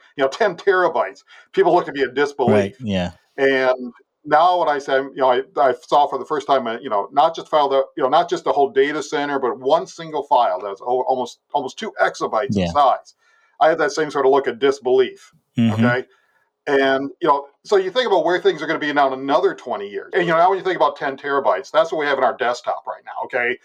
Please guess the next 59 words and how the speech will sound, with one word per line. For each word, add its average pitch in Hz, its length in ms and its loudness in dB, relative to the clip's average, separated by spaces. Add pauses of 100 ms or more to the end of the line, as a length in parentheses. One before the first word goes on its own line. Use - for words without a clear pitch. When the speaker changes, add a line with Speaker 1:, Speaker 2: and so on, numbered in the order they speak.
(160)
Speaker 1:
or 139 120 4
in 131 60 2
our 113 80 0
home. 123 280 0 (400)
You 165 80 -2
know, 143 80 4
are 147 120 4
we 156 140 -4
really 196 260 2
gonna 190 140 2
have 151 120 0
ten 156 260 -2 (140)
exabytes 143 640 -2
of 123 100 -10
storage 135 500 0
in 127 120 -4
our 98 140 -4
homes? 135 340 -4
I, 151 140 4
I - 160 2
don't 190 160 -2
know. 135 180 -4
I 127 60 -4
mean, 147 120 -2
I, 139 220 4 (320)
that 147 180 2
seems 165 220 -6
almost 143 300 0
too 160 120 -6
far-fetched, 139 680 -2
but, 131 300 -2 (280)
you 147 80 -8
know, 127 80 2
maybe, 135 280 -2
maybe 135 260 -2
that 131 160 2
will 123 160 0
come. 123 260 2
But 120 180 -4 (260)
so 185 100 -2
when 170 80 0
you 156 60 -10
think 233 180 -2
about 180 240 0 (300)
you 160 100 -4
know, 135 100 4
the-, 196 240 0
these 202 160 -2
are 185 100 0
sort 170 180 0
of 147 40 2
the 127 140 2
ramifications, 127 760 -2
sort 127 140 0
of 120 60 -2
a 117 40 -14
good 135 120 -2
illustration 127 640 -2
of 95 140 -8